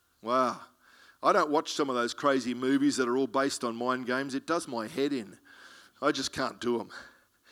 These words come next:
'Cause I'm very visual and I just can't watch them 'cause I can't get it out of my head.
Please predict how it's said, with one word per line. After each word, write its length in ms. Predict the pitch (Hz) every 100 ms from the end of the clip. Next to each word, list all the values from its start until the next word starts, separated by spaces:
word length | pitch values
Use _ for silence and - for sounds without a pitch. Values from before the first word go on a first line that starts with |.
| -
'Cause 120 | 131
I'm 120 | 196
very 260 | 165 170 143
visual 420 | 123 190 139 120
and 80 | 123
I 100 | 180
just 200 | 180 -
can't 240 | 160 120
watch 260 | 123 180 -
them 140 | 135
'cause 140 | 127 143
I 100 | 175
can't 400 | - 185 175 -
get 140 | 170
it 100 | 143
out 120 | 135
of 80 | 131
my 120 | 131
head. 420 | 160 233 226 -